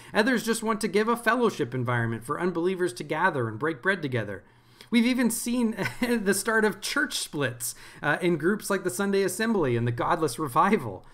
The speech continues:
If we started counting atheist groups and assemblies like the W C E does with denominations, we would see that the early seeds of denominationalism on the global scale within secular groups.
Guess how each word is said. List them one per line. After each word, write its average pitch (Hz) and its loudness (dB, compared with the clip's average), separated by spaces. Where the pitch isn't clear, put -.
If 226 2
we 220 2
started 247 2
counting 196 0
atheist 170 0
groups 135 -2
and 131 -2
assemblies 127 0
like 123 0
the 127 -2
W 151 2
C 151 -4
E 151 -4
does 135 0
with 123 -2
denominations, 131 -2
we 220 2
would 254 2
see 247 -2
that 196 2
the 190 0
early 208 4
seeds 190 -4
of 139 -4
denominationalism 143 0
on 123 0
the 123 -2
global 143 2
scale 151 0
within 147 0
secular 202 0
groups. 113 -8